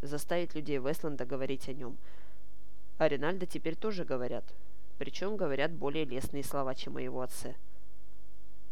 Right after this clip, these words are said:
Наверное, это на контрасте. Наверное. Почему он не стал убивать дракона?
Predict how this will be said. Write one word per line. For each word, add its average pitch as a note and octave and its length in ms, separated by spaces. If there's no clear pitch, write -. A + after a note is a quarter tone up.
Наверное, A3 640
это G#3+ 220
на F#3 100
контрасте. D3 720
Наверное. C3+ 640
Почему A3+ 360
он C3+ 100
не A#2+ 80
стал A#2+ 260
убивать C3 300
дракона? G#2+ 480